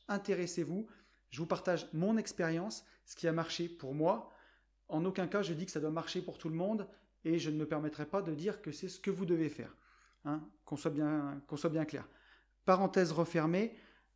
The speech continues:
euh, en véhicule d'enrichissement, donc une assurance vie et un P E A, on peut avoir les deux. En méthode de lazy investing, c'est-à-dire qu'on va investir sur des trackers.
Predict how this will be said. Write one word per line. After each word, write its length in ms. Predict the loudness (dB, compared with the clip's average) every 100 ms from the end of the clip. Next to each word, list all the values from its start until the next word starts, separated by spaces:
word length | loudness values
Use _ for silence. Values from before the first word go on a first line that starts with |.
| -6
euh, 360 | -4 -2 -4 -10 -16 _
en 100 | -2
véhicule 360 | 0 0 0 -2
d'enrichissement, 600 | -2 -2 -4 -6 -2 -2
donc 220 | -2 -6 -4
une 140 | -2
assurance 480 | -2 -2 -4 -4 -4
vie 280 | -4 -6 -8 -14 -2
et 120 | 2
un 100 | 2
P 240 | 2 2 4
E 120 | 2
A, 60 | 0
on 280 | -6 -10
peut 80 | -4
avoir 220 | 0 2
les 120 | 2 2
deux. 240 | 2 0 -12 -20 -20 -20 -20 -20 _ _ _
En 60 | 2
méthode 320 | 2 4 4
de 80 | 4
lazy 300 | 2 2 0
investing, 420 | 0 -2 0 0
c'est-à-dire 420 | 0 0 0 0
qu'on 120 | 0 0
va 80 |
investir 580 | 0 0 -2 -2 -2 -2
sur 140 | -2 -4
des 120 | -4
trackers. 540 | 0 0 0 -2 -2